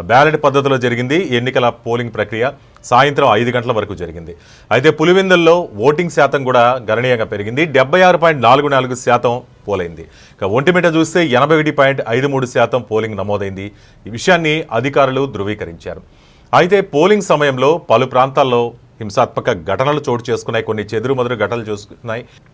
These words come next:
ఇక్కడ పోలీస్ శాఖ మాత్రం సమర్థవంతంగా తమ విధులు నిర్వర్తించిందనే చెప్పాలి. ఎక్కడికక్కడ వాళ్ళని హౌస్ అరెస్ట్ చేశారు, ఎవరైతే అల్లర్లు సృష్టిస్తున్నారో వాళ్ళని అదుపులోకి తీసుకోవడం జరిగింది, ఎక్కడికక్కడ కట్టడి చేస్తూ వెళ్ళారు. కానీ వైసీపీ విమర్శలు చేసినప్పటికీ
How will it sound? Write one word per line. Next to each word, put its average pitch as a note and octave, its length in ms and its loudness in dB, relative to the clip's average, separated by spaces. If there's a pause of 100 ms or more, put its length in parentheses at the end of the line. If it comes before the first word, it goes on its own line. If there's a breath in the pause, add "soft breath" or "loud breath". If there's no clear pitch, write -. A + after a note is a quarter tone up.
(160)
ఇక్కడ A#2+ 340 2
పోలీస్ F3+ 300 2
శాఖ E3 180 4
మాత్రం D3 380 0
సమర్థవంతంగా D3 1160 0 (180)
తమ B2 140 0
విధులు A#2 420 -2
నిర్వర్తించిందనే B2 760 0
చెప్పాలి. F#2 560 -8
ఎక్కడికక్కడ C3+ 540 -2
వాళ్ళని A#2+ 220 0
హౌస్ A2+ 300 -2
అరెస్ట్ A2+ 340 -4
చేశారు, G#2 440 -4 (300 loud breath)
ఎవరైతే C#3 440 4
అల్లర్లు C3 280 2
సృష్టిస్తున్నారో B2 640 -2
వాళ్ళని A2 300 0
అదుపులోకి A2+ 400 -2
తీసుకోవడం G#2+ 440 -6
జరిగింది, G2 500 -8 (280 soft breath)
ఎక్కడికక్కడ C#3+ 600 0
కట్టడి C#3 280 0
చేస్తూ B2+ 300 -2
వెళ్ళారు. F#2 320 -4
కానీ D#3+ 340 -4 (320 loud breath)
వైసీపీ D#3 480 0
విమర్శలు D#3 500 0 (120)
చేసినప్పటికీ C3+ 720 -2